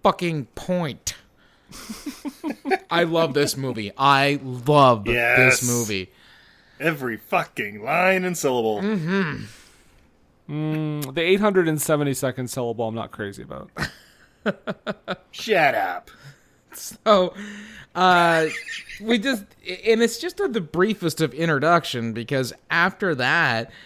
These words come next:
Speaker 1: uh, he, he kills the guy he's torturing,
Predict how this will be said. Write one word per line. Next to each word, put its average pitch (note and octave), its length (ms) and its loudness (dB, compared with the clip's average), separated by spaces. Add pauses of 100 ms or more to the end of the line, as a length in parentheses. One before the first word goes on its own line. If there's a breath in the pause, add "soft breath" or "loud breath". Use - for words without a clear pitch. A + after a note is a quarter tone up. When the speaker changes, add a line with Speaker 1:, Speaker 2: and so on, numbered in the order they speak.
(260 loud breath)
Speaker 1:
uh, C3 400 0
he, B2 400 -4
he C#3 340 -6
kills D#3 360 -2
the E3 120 -2
guy D3 360 0
he's D#3 300 -4
torturing, D3+ 800 -2